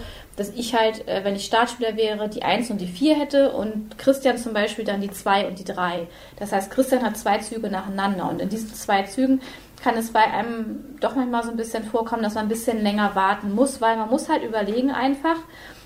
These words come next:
ähm, was macht man jetzt genau, weil es gibt halt sehr viele Möglichkeiten, was man bei diesem Spiel alles machen kann und vieles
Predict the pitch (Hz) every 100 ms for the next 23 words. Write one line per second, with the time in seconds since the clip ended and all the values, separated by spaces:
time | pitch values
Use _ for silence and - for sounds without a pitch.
0 | - - 240 240 240 240 220 214 226 240
1 | 247 262 - 269 262 262 262 254 240 226
2 | 220 269 - 262 214 202 247 254 262 247
3 | 226 254 247 262 233 233 220 220 226 220
4 | 220 214 - 196 202 202 208 254 247 262
5 | 240 220 - - - - - - 262 302
6 | 302 -